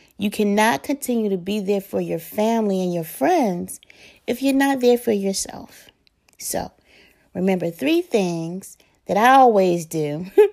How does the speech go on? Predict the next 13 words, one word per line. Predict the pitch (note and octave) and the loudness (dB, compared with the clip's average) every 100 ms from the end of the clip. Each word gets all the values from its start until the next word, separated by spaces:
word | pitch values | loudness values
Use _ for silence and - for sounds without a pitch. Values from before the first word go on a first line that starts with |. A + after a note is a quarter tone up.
| - | -2
<laughs> | - - - - | -20 -20 -20 -2
when | F3+ F#3 | 2 4
I | |
have | F#3 F3+ | 6 4
to | - | 0
say | - F#3+ | 0 2
no | F3 C#3 D#3+ | 2 0 0
because | - G3+ F#3+ | -2 -2 0
it's | A3 A#3 - | 0 0 -2
not | G#3 G3 F#3 F#3+ - | -4 0 2 0 0
comfortable | G3+ G3 F3 E3+ E3 | -4 -2 -4 -2 -4
at | - E3 | -2 -2
all. | D#3 D3 - | -2 -4 -6